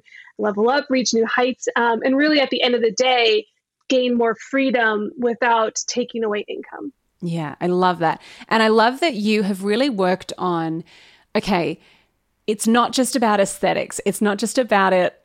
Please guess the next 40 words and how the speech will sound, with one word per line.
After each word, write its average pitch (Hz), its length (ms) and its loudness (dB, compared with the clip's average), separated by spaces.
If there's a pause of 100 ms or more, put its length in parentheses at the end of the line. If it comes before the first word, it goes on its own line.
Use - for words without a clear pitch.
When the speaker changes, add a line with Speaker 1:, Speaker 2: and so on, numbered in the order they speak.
(120)
Speaker 2:
like, 185 280 0
your 190 100 2
brand 180 400 0
and 190 120 2
your 185 80 0
website 165 440 -2
looking 175 300 -2
and 170 100 -2
feeling 208 360 0
good. 170 260 0
It's - 220 -6
actually 294 360 0
about 208 300 2
how 180 220 -2
it 175 100 -4 (140)
impacts 214 800 -4
your 170 640 0
business, 220 520 0 (300)
how 196 140 -2
it - 80 -4
helps 233 260 0
you 240 60 2
to 226 60 0
make 190 200 0
more 180 100 0
money, 175 360 0 (140)
have 190 200 0
more 185 120 2
impact, 170 420 -2
but 202 100 0
also 220 360 2
to - 100 -8
have 226 280 -4
more 202 160 -2
freedom 175 440 -2
and 165 120 -6
flexibility 170 720 -6 (100)
in 180 180 -4
your 160 160 -4
life. 175 520 -4